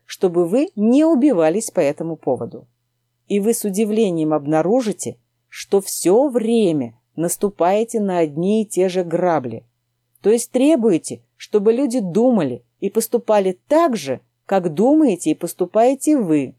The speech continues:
Идеализация разумности. Или вас одолевают постоянные страхи, поскольку вы не доверяете жизни и хотите знать всё заранее и точно.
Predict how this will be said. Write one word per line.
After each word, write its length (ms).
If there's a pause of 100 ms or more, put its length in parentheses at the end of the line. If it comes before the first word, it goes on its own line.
(400)
Идеализация 840
разумности. 760 (640)
Или 220
вас 240
одолевают 600
постоянные 680
страхи, 840 (240)
поскольку 500
вы 120
не 140
доверяете 720
жизни 640 (120)
и 100
хотите 440
знать 260 (240)
всё 260
заранее 680
и 160
точно. 680